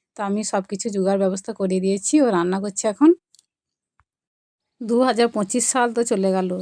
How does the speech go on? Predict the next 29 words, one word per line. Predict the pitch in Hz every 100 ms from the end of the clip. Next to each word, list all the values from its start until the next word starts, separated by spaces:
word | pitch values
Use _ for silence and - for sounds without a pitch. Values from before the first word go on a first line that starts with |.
| 185
ছাব্বিশ | - 208 190 185 220 214
এলো। | 190 180 185 - _ _
জানি | 233 240 240 247
না | 254 262 220
এই | 214
ছাব্বিশ | - 202 185 202
সালটা | - 208 208
কেমন | 214 196 202
যাবে, | 208 185 196 254 _ _ _ _ _ -
তবে | 254 262
দু | 240
হাজার | 269 262 269
পঁচিশ | 214 226 240
সালটা | - 262 233 269 330 - _ _ _ _ _ _ 311
গেছে, | 294 - - 226
মোটামুটি | 262 285 285 311
ভালোই | 247 202 226
গেছে, | 214 202 240
খারাপ | 233 196 190 202
নয়, | 190 247 311 _
খারাপ | - 196
যায়নি। | 202 214 208 254 330 _ _ _ _ _ _ _ _ _ _ _ _ -
জানি | 226 208 220
না | 240 240 240
ছাব্বিশ | - 208 190 220
সালটা | - 214 190 202
আবার | 202
কেমন | 202 202 190 202
যাবে। | 190 185